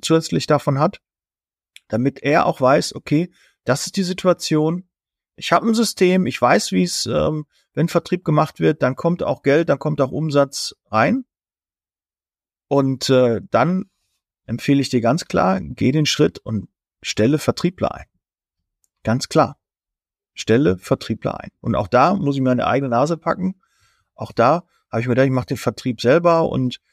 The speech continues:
aber ich merke auch, der Tag hat nur vierundzwanzig Stunden und dann ist die Zeit nicht da,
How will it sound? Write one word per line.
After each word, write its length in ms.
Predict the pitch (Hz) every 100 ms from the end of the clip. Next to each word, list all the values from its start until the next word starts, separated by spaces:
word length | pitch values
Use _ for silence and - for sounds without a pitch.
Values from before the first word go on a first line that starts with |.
| _ _
aber 160 | - 123
ich 80 |
merke 320 | 127 127 - -
auch, 320 | 139 185 - _ _ _
der 80 | _
Tag 200 | - 123
hat 100 | -
nur 120 | 143 143
vierundzwanzig 640 | 170 165 - 165 165 156
Stunden 320 | - 175 202
und 160 | - 101
dann 100 | -
ist 180 | -
die 80 | 131
Zeit 340 | - - 117 -
nicht 220 | 120 -
da, 360 | 98 120 214